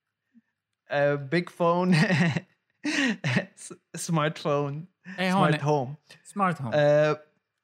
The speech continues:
Speaker 1: آه،
Speaker 2: هلا بيني
Speaker 1: يعني
Speaker 2: وبينك
Speaker 1: قصدي
Speaker 2: هي
Speaker 1: نفس
Speaker 2: نفسها
Speaker 1: المواضيع.
Speaker 2: تقريبًا.
Speaker 1: الفكرة إنه نفس المواضيع. آه، والفكرة إنه يعني ما بعرف، آه، كمان بحس هالموضوعين ثلاثة أربعة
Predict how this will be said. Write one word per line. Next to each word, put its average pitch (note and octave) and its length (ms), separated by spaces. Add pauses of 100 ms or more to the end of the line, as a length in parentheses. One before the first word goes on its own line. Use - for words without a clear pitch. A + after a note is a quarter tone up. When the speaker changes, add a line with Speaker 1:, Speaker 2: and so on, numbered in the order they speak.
(180)
Speaker 1:
آه، F3 140
Speaker 2:
هلا F3 160
بيني B3 140
Speaker 1:
يعني D4 180
Speaker 2:
وبينك D4+ 160
Speaker 1:
قصدي - 220
Speaker 2:
هي A3 40
Speaker 1:
نفس C#4 140
Speaker 2:
نفسها G#3 140
Speaker 1:
المواضيع. E3+ 260
Speaker 2:
تقريبًا. B2+ 160
Speaker 1:
الفكرة A3 360
إنه F3+ 260
نفس F#3+ 240
المواضيع. C#3 640
آه، B2 340
والفكرة C#3 420
إنه D3+ 600
يعني C#3 280
ما D3 100
بعرف، D3 460
آه، C3 140
كمان D#3 320
بحس F#3 320
هالموضوعين C3+ 1000
ثلاثة D3+ 320
أربعة C3 480